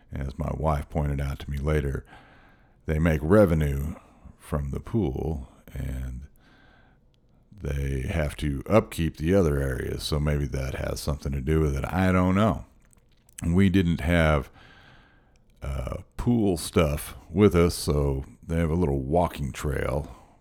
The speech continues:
which is about a mile. A lap around it is about a mile. And we decided just to walk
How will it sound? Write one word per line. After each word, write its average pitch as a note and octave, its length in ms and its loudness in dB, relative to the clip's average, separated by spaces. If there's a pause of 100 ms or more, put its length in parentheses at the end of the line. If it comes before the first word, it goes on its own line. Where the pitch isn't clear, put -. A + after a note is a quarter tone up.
which - 200 -14
is - 320 -14 (120)
about C#2 300 -6
a C2+ 60 -6
mile. C#2 800 -2 (1120)
A C2+ 120 -6
lap C#2+ 420 -2
around C#2+ 420 0
it C#2 80 -2
is C#2+ 140 -4
about C#2 300 -2
a C2+ 60 -2
mile. C#2+ 360 0
And C#2+ 100 -2
we C#2+ 80 -2
decided F#2 500 2
just F2 240 0
to C#2+ 80 -4
walk D2+ 540 2